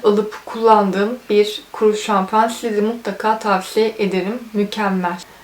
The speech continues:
Evet, son üç ürün kaldı. Onları da gösterip artık bitireceğim. Bir tanesi Rexona'nın, e, Sho-, Shower Fresh,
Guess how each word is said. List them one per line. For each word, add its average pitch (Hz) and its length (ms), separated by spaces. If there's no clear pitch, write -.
Evet, 269 180
son 320 260
üç - 280
ürün 240 240
kaldı. 277 380
Onları 277 300
da 226 40
gösterip 240 500
artık 233 400
bitireceğim. 208 600
Bir 320 100
tanesi 294 480
Rexona'nın, 294 840
e, 226 320
Sho-, 294 460
Shower 269 500
Fresh, 240 640